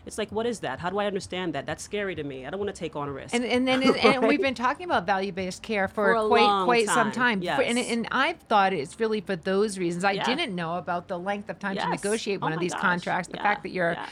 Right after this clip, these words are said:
Speaker 2: solving that, which seems ridiculous, is, um, just, like, one of
Speaker 1: Yeah.
Speaker 2: the
Speaker 1: Yeah.
Speaker 2: benefits for Syntax. But what is your take on value-based care? Are we really there? Are we on the
Speaker 1: Yeah.
Speaker 2: threshold? Is
Speaker 1: Yeah.
Speaker 2: this happening at a
Speaker 1: Yeah.
Speaker 2: level of pace that we're going to cross this chasm?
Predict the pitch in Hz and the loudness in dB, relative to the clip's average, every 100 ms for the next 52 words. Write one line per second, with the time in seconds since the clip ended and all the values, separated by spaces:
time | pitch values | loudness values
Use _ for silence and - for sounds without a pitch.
0 | - - 214 190 185 190 214 - 170 196 | -6 2 2 2 -2 0 0 0 -4 -4
1 | 180 175 156 214 180 170 175 - 185 180 | -4 -4 -4 -4 -2 -2 -2 -2 -2 -2
2 | - - 175 175 160 185 170 160 214 220 | -2 -2 -2 -2 -2 -2 -2 0 2 2
3 | 151 160 175 - 240 359 208 190 190 170 | 2 0 0 0 0 2 0 0 -4 -6
4 | - 190 208 190 202 - 214 240 370 403 | -6 -4 -2 0 -2 -2 -2 0 2 2
5 | 277 233 - 226 226 208 170 175 156 170 | 2 0 0 -4 -4 -4 -2 0 2 2
6 | 160 156 165 - 160 139 147 - - 202 | 0 -2 -2 -4 -2 -2 -4 -4 0 0
7 | 214 202 196 226 247 247 214 208 220 - | 0 -2 0 2 2 2 2 4 4 2
8 | 180 185 - 208 220 214 190 190 - 214 | 0 0 0 2 0 0 0 0 2 2
9 | 208 180 147 170 185 - 185 190 208 202 | 2 0 -2 -2 -4 0 -2 0 -2 0
10 | 180 165 180 185 185 185 190 185 - 185 | 0 2 0 0 -2 -2 -4 -4 -2 -4
11 | 185 180 175 180 175 - 180 175 160 - | -4 -2 -2 -2 -4 -2 -2 -2 -6 -8
12 | 170 170 170 101 - | -2 -2 -2 -6 -8